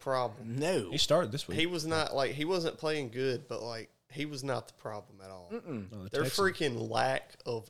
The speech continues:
Speaker 1: skill players
Speaker 2: <laughs>
Speaker 1: and defense.
Speaker 3: Oh, dude, that team is garbage.
Speaker 1: Seems
Speaker 2: And
Speaker 1: like
Speaker 2: coaching.
Speaker 1: something you kinda need
Speaker 2: <laughs>
Speaker 1: to win,
Speaker 3: The Texans
Speaker 1: but
Speaker 3: in general are just a really bad
Speaker 1: Dude,
Speaker 3: organization.
Speaker 1: they're just terrible.
Speaker 3: They're not good.
Speaker 2: So bad.
Speaker 1: Hey,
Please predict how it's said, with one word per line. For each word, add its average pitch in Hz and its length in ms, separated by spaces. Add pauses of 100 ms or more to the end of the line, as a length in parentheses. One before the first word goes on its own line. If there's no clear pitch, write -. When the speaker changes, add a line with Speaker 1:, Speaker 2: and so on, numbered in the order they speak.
Speaker 1:
skill - 500
players 143 680
Speaker 2:
<laughs> - 40
Speaker 1:
and 107 200
defense. 110 640
Speaker 3:
Oh, 165 140
dude, 147 280
that 147 160
team 143 240
is 110 100
garbage. 123 280
Speaker 1:
Seems 220 460
Speaker 2:
And 147 100
Speaker 1:
like 226 140
Speaker 2:
coaching. 143 160
Speaker 1:
something 202 520
you 160 140
kinda 156 460
need 131 460
Speaker 2:
<laughs> - 20
Speaker 1:
to 180 80
win, 139 480
Speaker 3:
The 156 120
Texans 220 520
Speaker 1:
but 180 40
Speaker 3:
in 160 80
general 139 380
are 110 40
just 113 200
a 123 80
really 117 280
bad 110 240
Speaker 1:
Dude, 107 120
Speaker 3:
organization. 185 340
Speaker 1:
they're - 120
just 156 180
terrible. 117 500
Speaker 3:
They're 160 80
not 190 220
good. 185 280
Speaker 2:
So 92 160
bad. 90 340
Speaker 1:
Hey, 113 320